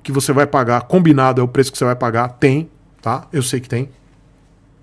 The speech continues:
E tem concessionário da Royal que botam várias cláusulas draconianas que se você desistir, você perde X por cento. Se você der a calção, você não sabe quanto você vai pagar,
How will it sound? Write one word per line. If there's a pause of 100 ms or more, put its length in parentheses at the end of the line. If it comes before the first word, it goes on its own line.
(360)
E
tem
concessionário
da
Royal
que
botam
várias
cláusulas
draconianas
que (260)
se
você
desistir,
você
perde (180)
X
por
cento. (460)
Se
você
der (200)
a
calção,
você
não
sabe (220)
quanto
você
vai
pagar,